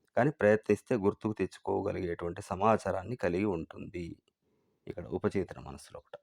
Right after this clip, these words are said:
లేదా పూర్వచేతనలో. క్వశ్చన్ నంబర్ ట్వంటీ టూ. ఫ్రాయిడ్ ప్రకారం వ్యక్తి నిరాశకు గురైనప్పుడు, భయపడినప్పుడు అతను ఏ రకమైన ఆందోళనను అనుభవిస్తాడు? వ్యక్తి నిరాశకు గురైనప్పుడు,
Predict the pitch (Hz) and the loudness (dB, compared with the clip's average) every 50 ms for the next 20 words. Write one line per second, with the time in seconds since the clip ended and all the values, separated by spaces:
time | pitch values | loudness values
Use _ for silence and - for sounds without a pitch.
0 | _ _ _ _ _ _ 101 95 87 85 90 92 123 135 - _ - 120 110 98 | _ _ _ _ _ _ -4 -2 0 0 0 -2 -2 -6 -10 _ 0 0 0 0
1 | - - 98 - - - - - _ _ _ _ _ _ _ _ _ _ _ _ | -2 -6 -12 -14 -14 -16 -18 -18 _ _ _ _ _ _ _ _ _ _ _ _
2 | _ _ _ _ _ _ _ _ - - - 107 98 95 - - 101 104 104 - | _ _ _ _ _ _ _ _ -6 -2 0 2 2 0 0 0 0 2 2 0
3 | 95 - - 110 104 90 80 82 95 - _ _ _ _ _ _ _ _ _ _ | -2 0 0 0 2 2 0 -4 -8 -14 _ _ _ _ _ _ _ _ _ _
4 | _ _ _ _ _ _ _ _ _ _ _ _ - 95 104 107 120 127 127 - | _ _ _ _ _ _ _ _ _ _ _ _ 0 2 4 6 6 4 4 2
5 | - 110 107 - 110 107 107 104 104 120 107 98 113 - - - 92 101 107 - | 0 0 2 4 4 6 6 6 4 2 0 -4 -6 -8 -10 -2 0 0 0 2
6 | - 139 123 107 104 107 110 107 - 117 92 90 95 95 98 95 90 92 - - | 2 4 6 6 6 6 4 4 2 2 2 4 2 2 2 2 0 -2 -4 -4
7 | 80 80 80 85 - - _ _ _ _ _ _ _ _ _ _ _ _ _ _ | -4 -4 -4 -6 -8 -10 _ _ _ _ _ _ _ _ _ _ _ _ _ _
8 | _ - - 92 85 85 85 - 90 87 82 87 85 - - - - 85 82 - | _ -4 0 0 2 2 2 2 0 0 0 -2 -4 -4 -6 -8 -8 -6 -8 -8
9 | - - - _ _ _ _ _ _ _ _ _ - 95 - 101 92 60 76 92 | -10 -12 -18 _ _ _ _ _ _ _ _ _ -4 -2 -2 -2 -2 0 2 4
10 | 101 113 117 117 110 - 107 104 107 101 107 113 - - 92 92 92 92 87 87 | 6 6 6 6 4 4 2 4 4 4 2 0 0 0 0 2 2 2 2 2
11 | 82 82 82 82 80 87 107 107 57 67 85 - 82 78 73 - - - - 78 | 2 2 2 0 0 -2 -4 -4 -2 -2 -2 0 0 -2 -2 -6 -10 -10 -8 -8
12 | 62 57 62 73 85 - - - - _ _ _ _ _ _ _ _ _ _ _ | -6 -6 -6 -8 -10 -10 -12 -14 -16 _ _ _ _ _ _ _ _ _ _ _
13 | _ _ _ _ _ _ - - - _ - 107 95 85 87 92 95 95 - 90 | _ _ _ _ _ _ -10 -10 -10 _ -4 -2 -2 0 0 0 0 0 0 -2
14 | 85 87 90 90 92 95 98 98 95 107 104 110 - - | -2 0 0 -2 -2 -2 -6 -6 -6 -6 -8 -8 -8 -14